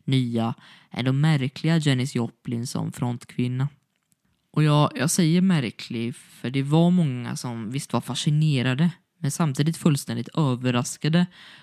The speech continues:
över att se en sån sprudlig, unik och, <laughs> ja, men, raspig person framträda.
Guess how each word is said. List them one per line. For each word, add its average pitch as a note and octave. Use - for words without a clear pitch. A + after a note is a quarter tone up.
över C3
att C3+
se B2+
en B2
sån A2+
sprudlig, A#2
unik B2
och, F#2+
<laughs> -
ja, B2
men, B2
raspig C3
person C3
framträda. C3